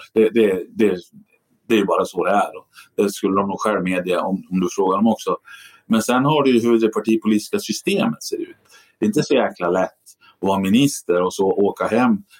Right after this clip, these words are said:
till den lokala och säga, vet ni, nu har jag kommit på en grej. Eh, ni ska få otroligt mycket mer ansvar. Vi ska kunna kräva ut mer rättsligt ansvar för det ni håller på med. Jag tror det är jättesvårt att riva ner några enorma,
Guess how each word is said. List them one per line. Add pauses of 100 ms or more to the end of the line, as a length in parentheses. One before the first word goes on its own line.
(100)
till
den
lokala
och
säga,
vet
ni,
nu
har
jag
kommit
på
en
grej. (460)
Eh,
ni
ska (160)
få (360)
otroligt
mycket
mer (120)
ansvar.
Vi
ska
kunna
kräva
ut
mer
rättsligt
ansvar
för
det
ni
håller
på
med. (360)
Jag
tror
det
är
jättesvårt
att
riva
ner
några
enorma,